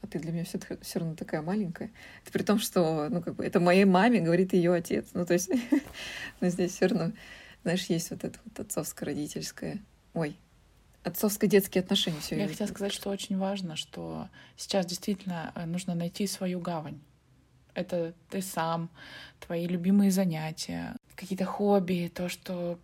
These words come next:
Speaker 2: возвращает тебя в ритм, это твои друзья, это твой любимый человек, это твоя семья, может быть, и родительская, и это отлично.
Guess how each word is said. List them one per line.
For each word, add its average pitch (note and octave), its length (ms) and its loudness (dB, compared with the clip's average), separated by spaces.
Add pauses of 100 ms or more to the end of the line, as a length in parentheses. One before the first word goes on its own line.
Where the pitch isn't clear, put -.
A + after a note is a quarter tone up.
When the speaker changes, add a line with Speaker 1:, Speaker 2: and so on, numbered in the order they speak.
Speaker 2:
возвращает F3+ 680 -2
тебя E3+ 200 -6
в E3 80 -8
ритм, E3 380 -6
это E3 200 -8
твои F#3 220 -2
друзья, E3+ 680 -6
это E3 420 -10 (380)
твой E3+ 160 -6
любимый F3+ 320 0
человек, E3+ 580 -4
это F3 160 -6
твоя F3 320 -2
семья, E3 540 -4
может F3 220 -8
быть, F#3 180 -10
и - 20 -2
родительская, G3 680 -4
и D3 40 -8
это D3+ 220 -10
отлично. E3 540 -10